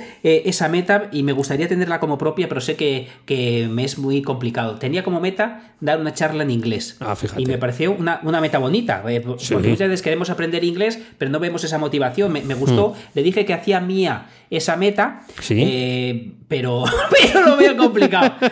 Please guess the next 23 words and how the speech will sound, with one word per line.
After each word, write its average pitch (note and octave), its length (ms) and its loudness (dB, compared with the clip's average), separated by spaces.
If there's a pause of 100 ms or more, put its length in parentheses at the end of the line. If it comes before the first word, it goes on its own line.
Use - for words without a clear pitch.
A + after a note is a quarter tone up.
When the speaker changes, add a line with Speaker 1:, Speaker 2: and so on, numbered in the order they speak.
Speaker 1:
lo G3+ 140 6
veo A#3 180 4
complicado. F#3 600 2
Con E3+ 140 -4
mi F3+ 100 2
nivel G3 300 2
actual G3+ 400 0
lo F3+ 80 0
veo E3+ 120 -6
complicado, B2 460 -8
pero C3+ 80 -6
Speaker 2:
Bueno, B2+ 200 6
Speaker 1:
bueno. F#2+ 60 -4
Speaker 2:
todo, A2 300 2
todo, B2 240 0
todo C3+ 160 4
es A#2 80 2
Speaker 1:
Sí. - 40 -8
Speaker 2:
ponerse, F#2+ 380 -4
todo A#2 140 0
es G#2 60 -2
ponerse. - 400 -6
Speaker 1:
Sí. - 60 -18